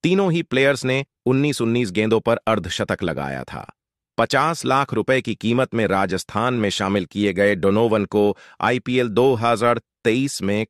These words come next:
कोई मैच खेलने को नहीं मिला था। डोनोवन ने साउथ अफ्रीका के लिए दो टी ट्वेंटी मैच खेलकर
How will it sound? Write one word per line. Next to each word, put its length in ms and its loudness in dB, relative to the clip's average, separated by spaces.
कोई 260 2
मैच 340 0
खेलने 400 0
को 120 0
नहीं 340 -2
मिला 240 -2
था। 280 -10
डोनोवन 440 2
ने 260 0
साउथ 480 0
अफ्रीका 460 -2
के 160 -4
लिए 320 0
दो 280 2
टी 240 -2
ट्वेंटी 480 -2
मैच 360 -2
खेलकर 640 -2